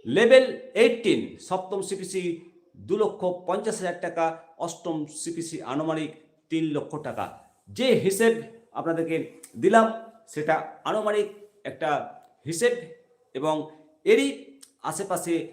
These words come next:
আহ, বেতন বৃদ্ধি হবে বলেই অনুমান করা, আহ, যাচ্ছে। এই হলো অষ্টম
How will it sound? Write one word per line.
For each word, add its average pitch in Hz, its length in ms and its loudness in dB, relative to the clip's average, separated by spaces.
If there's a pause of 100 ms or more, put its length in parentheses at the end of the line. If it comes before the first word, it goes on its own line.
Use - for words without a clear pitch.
(140)
আহ, 139 200 -6
বেতন 151 280 -2
বৃদ্ধি 135 600 -6 (220)
হবে 123 140 -2
বলেই 135 480 -2
অনুমান 123 300 -4
করা, 120 540 -8
আহ, 110 100 -8
যাচ্ছে। 180 520 0 (760)
এই 233 280 0
হলো 196 560 2
অষ্টম 196 580 -4